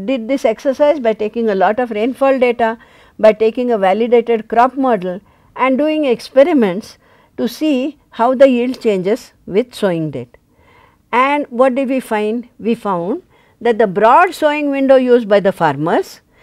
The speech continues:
which they have empirically hit on, by trial and error they have come to this sowing window for this region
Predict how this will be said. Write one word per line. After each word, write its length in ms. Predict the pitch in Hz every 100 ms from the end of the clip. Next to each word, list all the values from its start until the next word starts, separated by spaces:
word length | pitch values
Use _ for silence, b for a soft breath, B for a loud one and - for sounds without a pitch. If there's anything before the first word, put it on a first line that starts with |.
| b b
which 240 | 214 294 269
they 220 | 240 294
have 140 | 311
empirically 680 | 277 226 311 359 330 339 330
hit 200 | 320 262
on, 180 | 208 185
by 120 | 196
trial 380 | 220 226 302 339
and 160 | 320
error 200 | 285 294
they 160 | 262 269
have 140 | 247
come 220 | 226 220 226
to 80 |
this 180 | 208 208
sowing 320 | - 185 180
window 300 | 180 160 156
for 160 | 175 160
this 220 | 151 151
region 400 | 147 139 175 320